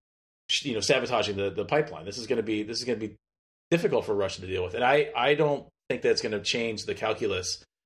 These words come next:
for Western Europe. I think the one thing you said that, that is important, though, to keep in mind, the winter will likely be different in this conflict. And I'm not a military strategy guy, and I don't really, you know, follow the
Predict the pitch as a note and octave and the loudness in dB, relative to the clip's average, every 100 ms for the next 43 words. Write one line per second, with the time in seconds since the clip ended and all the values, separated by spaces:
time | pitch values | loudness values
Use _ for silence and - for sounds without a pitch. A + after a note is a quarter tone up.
0 | _ A#2+ A2 - A2+ F2+ - _ - D3 | _ 0 2 2 0 -2 -8 _ -2 2
1 | A#3 G#3+ F#3+ A3+ G#3 E3 - C3+ B2+ - | 4 4 4 4 2 4 4 4 2 0
2 | C3 B2 B2 A#2 F2+ - F3+ B2+ - G2+ | 2 4 4 0 -6 -2 -2 0 0 2
3 | G2 F#2+ F2+ _ _ - - C#3+ B2 A2+ | 4 2 -2 _ _ -12 -4 -2 -2 0
4 | B2+ A#2+ G2 F#2 F2+ _ _ _ _ _ | 2 2 2 -2 -8 _ _ _ _ _
5 | D3 C#3+ A3+ B3 B3 F#3+ D3+ - _ C#3+ | 4 6 4 6 6 6 4 -6 _ 2
6 | E3 E3+ C#3 C#3+ D3 B2 A2+ C3 A#2+ G2 | 4 6 4 4 2 0 0 2 2 -2
7 | F#2+ F#2 - A2 F2+ E2 E2 G#2 B2+ D3+ | -4 -4 -2 -2 -2 -4 -6 -2 2 4
8 | C#3 C3+ C3+ C3+ A2+ - B2+ A#2+ A#2 A2 | 4 4 4 4 2 4 4 4 2 2
9 | G#2+ G#2 G2+ G#2 A2+ A2 A2 G#2 G2 G2 | 4 4 4 2 2 2 2 2 2 -4
10 | F#2+ A2+ G#2+ G2+ G2 F#2 | 0 2 4 4 2 0